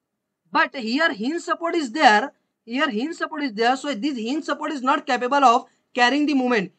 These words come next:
It can transfer only the axial forces. It can transfer only the axial forces. It is not capable of carry any moment. But, uh, in Etape software, it is considering a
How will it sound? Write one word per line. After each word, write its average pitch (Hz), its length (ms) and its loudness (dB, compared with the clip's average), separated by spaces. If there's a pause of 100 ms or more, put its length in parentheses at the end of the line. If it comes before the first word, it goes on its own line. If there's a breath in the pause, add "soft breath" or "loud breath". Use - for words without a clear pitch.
(120)
It 262 180 -6
can 320 220 -2
transfer 277 480 4
only 294 240 2
the 330 220 -2 (340)
axial 311 420 -4
forces. 226 540 -2 (1200)
It 226 140 -6
can 302 180 -4
transfer 262 440 0
only 285 240 2
the 330 100 0
axial 311 360 2
forces. 240 440 0
It 214 80 -8
is 285 120 -6
not 302 240 0
capable 277 340 2
of 302 140 2
carry 277 280 0
any 285 180 2
moment. 254 460 2 (800)
But, 285 300 0
uh, 311 140 -4 (280)
in 302 140 -6
Etape 269 400 -2
software, 294 640 0 (400)
it 247 160 -8
is 359 140 -6
considering 285 440 -4
a 330 80 0